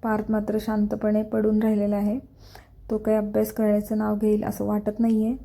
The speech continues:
पण तरीही त्याला फोर्सफुली अभ्यास करायला बसवावंच लागणार आहे. तर ते मी सर्व चेक करून मी माझं बाकीचं जे काम आहे स्वयंपाकाचं राहिलेलं तर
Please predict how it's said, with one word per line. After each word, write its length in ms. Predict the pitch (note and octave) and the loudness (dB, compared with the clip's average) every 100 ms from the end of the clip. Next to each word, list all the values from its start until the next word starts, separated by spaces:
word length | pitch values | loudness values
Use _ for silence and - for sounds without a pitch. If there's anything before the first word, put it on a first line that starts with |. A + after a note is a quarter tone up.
| - - - - - - | -16 -20 -20 -20 -20 -6
पण 140 | G#3+ G#3 | -2 2
तरीही 240 | A3 A3 A3+ | 4 4 4
त्याला 220 | A3+ A3 | 2 0
फोर्सफुली 540 | A3 G#3+ A3 - A3 | -2 -4 -4 -4 -2
अभ्यास 300 | A3 G3+ G#3+ | -2 0 -2
करायला 240 | G#3+ A3 G#3+ | -2 -2 0
बसवावंच 440 | G#3 G#3 G#3 A3 A3 | 0 0 -2 0 0
लागणार 320 | G#3 G#3 G#3 | 0 2 2
आहे. 260 | G#3 A3 B3 - | 2 0 -4 -6
तर 100 | A3 G#3+ A3 | -6 -4 0
ते 60 | |
मी 220 | G#3+ G#3+ G#3+ - | 2 2 0 -2
सर्व 220 | A#3 G#3+ | 2 2
चेक 320 | G#3+ A#3 A3+ - | 2 0 -2 0
करून 260 | G#3+ G#3+ A#3 - A3+ | 0 0 -2 -4 -2
मी 100 | G#3+ | 0
माझं 300 | G#3+ G#3 G#3+ | 0 2 0
बाकीचं 520 | G#3+ G#3 G#3 - A#3 B3 - - - - - | 0 -2 -6 -2 -2 -2 -10 -20 -20 -18 -6
जे 40 | A3+ | -4
काम 320 | A3+ G#3+ G#3+ | 0 2 2
आहे 320 | A3 G#3 A3+ C4 - | 2 2 0 -4 -6
स्वयंपाकाचं 560 | A#3 G#3+ G#3+ A3 A3 | -4 -2 -2 -2 0
राहिलेलं 480 | A#3 A3 G#3 G#3 A#3 C4+ - - | 2 2 2 2 0 -4 -16 -14
तर 100 | - | -8